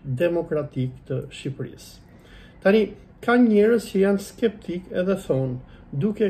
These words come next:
krijuar këtë parti myslimane, ju nuk do të keni sukses." Ka të tjerë thonë që Islami politik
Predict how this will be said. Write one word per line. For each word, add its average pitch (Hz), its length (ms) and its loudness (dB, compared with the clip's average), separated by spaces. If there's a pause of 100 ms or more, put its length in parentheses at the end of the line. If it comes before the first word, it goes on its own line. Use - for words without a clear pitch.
krijuar 208 560 0
këtë 202 260 -2
parti 180 400 -4
myslimane, 143 880 -4
ju 160 260 -2
nuk 151 220 -4
do 147 120 -2
të 147 140 -12
keni 139 340 -2
sukses." - 760 -6 (600)
Ka 190 160 4
të 202 180 -2
tjerë 185 420 0
thonë 160 340 0 (140)
që 156 260 0 (140)
Islami 165 680 -2
politik 160 640 -2